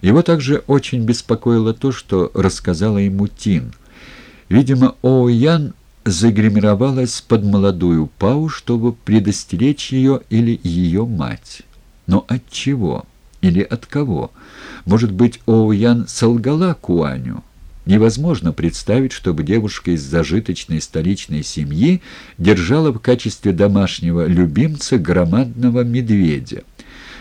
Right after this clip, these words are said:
Гораздо более вероятно, что Оу Ян принадлежала какому-то бродячему цирку и присоединилась к труппе Куаня по приказу пока неизвестного третьего лица.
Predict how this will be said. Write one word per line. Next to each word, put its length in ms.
Гораздо 440
более 300
вероятно, 560
что 360
Оу 280
Ян 380
принадлежала 840
какому-то 560
бродячему 760
цирку 600
и 140
присоединилась 1040
к 100
труппе 480
Куаня 600
по 120
приказу 600
пока 300
неизвестного 880
третьего 640
лица. 600